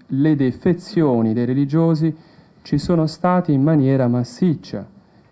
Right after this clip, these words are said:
e nessuna teoria, per quanto ottimista, può nascondere questa terribile realtà.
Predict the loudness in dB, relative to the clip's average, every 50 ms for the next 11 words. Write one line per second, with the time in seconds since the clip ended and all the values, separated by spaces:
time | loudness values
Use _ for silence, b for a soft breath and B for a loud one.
0 | b _ _ 0 2 4 4 4 4 2 0 0 2 2 2 4 2 2 0 2
1 | 2 2 2 2 0 0 -2 -6 -8 -8 -4 -4 -4 -4 -6 -6 -2 0 0 2
2 | 2 0 0 -2 -2 -4 -6 -6 -4 -2 0 2 2 2 2 0 -4 -6 -6 -6
3 | -6 -6 B B B B B B B B _ -2 0 2 2 2 2 0 -2 -4
4 | -6 -4 -2 -2 0 0 0 -2 -2 -2 -4 -6 -6 -6 -6 -6 -6 -6 -4 -4
5 | -4 -4 -4 -4 -2 -2 0 0 -2 -4 -4 -4 -4 -4 -4 -4 -4 -6 -6 -8
6 | -8 -8 -8 -8 -10